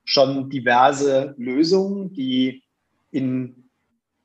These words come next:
CarPlay integriert sind oder in, in Android Auto integriert sind. Ähm, ich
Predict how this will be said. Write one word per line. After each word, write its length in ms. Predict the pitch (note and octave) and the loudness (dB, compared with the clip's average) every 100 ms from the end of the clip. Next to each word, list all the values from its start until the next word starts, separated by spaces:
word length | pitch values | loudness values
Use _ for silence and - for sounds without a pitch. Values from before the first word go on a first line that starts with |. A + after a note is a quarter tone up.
| _ _ _ - | _ _ _ 2
CarPlay 420 | C3 - D#3+ D3+ | 2 6 4 4
integriert 520 | C#3+ D3 C#3+ D3 D3+ | 0 -4 4 4 4
sind 360 | - D#3 E3 - | 2 0 0 -10
oder 240 | B2+ A#2+ | -8 -6
in, 220 | A2+ A#2 A#2+ | -6 -10 -10
in 140 | A#2 | -10
Android 640 | B2 C3+ E3 D#3+ D#3 - | -6 2 6 6 4 0
Auto 340 | D3+ D3 D#3+ D#3 | 0 2 2 2
integriert 560 | C#3+ D3+ - D#3 D#3 | 0 -6 -2 0 0
sind. 300 | F3+ E3+ F3 - _ _ _ _ - | 0 -4 -4 -14 _ _ _ _ -2
Ähm, 520 | C3+ C3 C3 B2+ - | 0 2 -2 -8 -14
ich 520 | - C3 - - - | -10 -10 -8 -12 -12